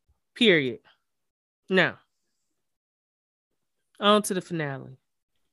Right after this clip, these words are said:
Fucking Love and Marriage Huntsville. Um, before we get to Marcel and Tisha now, I wanna talk about Tiffany going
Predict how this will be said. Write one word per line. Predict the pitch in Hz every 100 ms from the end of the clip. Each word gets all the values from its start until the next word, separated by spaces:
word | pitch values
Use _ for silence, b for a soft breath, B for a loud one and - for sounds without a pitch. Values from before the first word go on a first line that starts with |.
| _ _ _ _ _ _
Fucking | _ - 196 196 175
Love | 170 185 185 180
and | 180
Marriage | 175 170 -
Huntsville. | 165 151 - 139 139 160 - - _ _ _ _ _ _ -
Um, | 220 254 247
before | 226 - 285 330
we | 311
get | 269 254 247 240
to | 240
Marcel | 226 220 214 226 214
and | 208
Tisha | 226 214 - 185
now, | 180 170 165 160 _ 170
I |
wanna | 190 233 240
talk | 247 214
about | 202 185 180 165 -
Tiffany | 226 214 214 190 180 170
going | 180 185 185